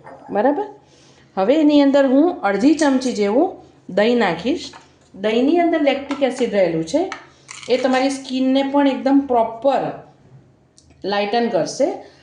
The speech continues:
અડધી ચમચી જેવું જ નાખું છું. જેની મેં તમને કીધું એમ ડ્રાય હોય એ આની અડધી ચમચી મલાઈ નાખી દે અથવા આખી ચમચી નાખી દે.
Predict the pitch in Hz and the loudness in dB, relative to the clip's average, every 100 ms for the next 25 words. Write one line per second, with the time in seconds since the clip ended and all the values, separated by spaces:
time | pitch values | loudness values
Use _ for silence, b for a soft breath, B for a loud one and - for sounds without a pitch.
0 | B _ 220 220 294 294 285 285 262 254 | B _ -2 2 2 4 2 2 2 2
1 | 254 233 214 214 214 294 359 359 - 226 | 2 0 -2 -2 -6 -2 -2 -4 -2 0
2 | 247 277 277 277 277 269 247 254 262 254 | 4 4 4 2 0 0 0 2 4 2
3 | 202 208 233 240 247 277 294 B B B | 2 0 0 0 2 0 -2 B B B
4 | B B 233 233 220 214 262 277 208 214 | B B -4 -2 0 0 -2 0 -2 -2
5 | 247 233 208 262 311 415 - - _ _ | -2 -2 -2 -4 -4 -6 -14 -20 _ _
6 | _ - _ - _ 214 233 262 262 240 | _ -20 _ -20 _ -2 0 2 0 -2
7 | 240 233 233 359 - 202 208 269 240 220 | -4 0 2 2 -2 -4 -4 -2 -4 -4
8 | - 240 226 208 208 175 170 165 | -6 -2 -2 -2 -6 -6 -8 -6